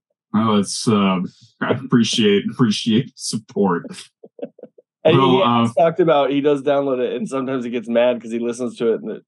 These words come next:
Speaker 2: listens to, um, music in the shower, and then every so often the, the podcast will come on and he gets pissed.
Speaker 1: Um, well, uh, <laughs>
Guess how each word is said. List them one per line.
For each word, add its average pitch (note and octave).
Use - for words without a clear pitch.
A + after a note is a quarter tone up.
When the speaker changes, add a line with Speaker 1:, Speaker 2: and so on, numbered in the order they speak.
Speaker 2:
listens A#2
to, A2+
um, G#2+
music B2+
in A#2+
the A2
shower, A#2
and A2
then A2+
every A2
so A2+
often A2
the, G2+
the -
podcast A#2
will A2+
come A2
on G#2
and G2+
he G#2
gets G2+
pissed. F#2+
Speaker 1:
Um, C3
well, D3
uh, C3
<laughs> A3